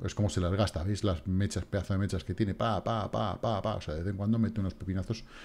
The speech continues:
súper importantes. El que la siga verá que es muy tendencial en tanto en cuanto toca la parte inferior del R S I, ¿vale? Eh, ojo,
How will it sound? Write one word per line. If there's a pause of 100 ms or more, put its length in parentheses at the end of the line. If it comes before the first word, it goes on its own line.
(120)
súper
importantes.
El
que
la
siga (400)
verá
que
es
muy
tendencial
en
tanto
en
cuanto
toca
la
parte
inferior
del
R
S
I, (500)
¿vale? (520)
Eh, (1900)
ojo,